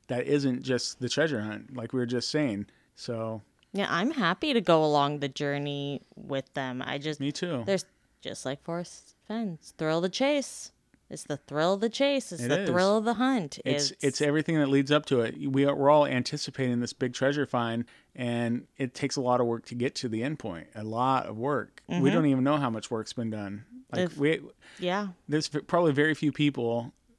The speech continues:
Speaker 1: Dan Blankenship was probably one of 'em, that knew how much really, really went into getting this work done.
Speaker 2: Mm-hmm.
Speaker 1: Rick and Marty are feeling it now.
Speaker 2: Oh,
Speaker 1: and
Speaker 2: yeah.
Speaker 1: their whole crew. And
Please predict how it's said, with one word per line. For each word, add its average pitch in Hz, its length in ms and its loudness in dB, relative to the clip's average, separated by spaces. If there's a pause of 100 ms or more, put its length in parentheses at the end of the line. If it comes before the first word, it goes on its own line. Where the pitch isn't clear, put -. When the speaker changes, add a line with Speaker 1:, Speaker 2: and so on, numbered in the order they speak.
Speaker 1:
Dan 135 240 2
Blankenship 135 500 2
was 123 100 -4
probably 123 300 2
one 127 220 2
of 117 120 2
'em, 110 260 -2 (420)
that 123 220 -2
knew 131 360 6
how 120 220 -2
much 123 400 0
really, 120 600 2 (440)
really 127 320 0
went 120 260 -2
into 123 540 0
getting 117 340 0
this 113 240 -4
work 135 260 -2
done. 110 360 -6
Speaker 2:
Mm-hmm. - 880 -6
Speaker 1:
Rick 135 160 4
and 139 100 4
Marty 131 300 6
are 113 60 0
feeling 131 380 2
it 120 80 -4
now. 123 420 0 (200)
Speaker 2:
Oh, 170 160 0
Speaker 1:
and 160 80 -2
Speaker 2:
yeah. 147 180 2
Speaker 1:
their 131 120 4
whole 127 180 2
crew. 110 460 -2
And 107 240 -4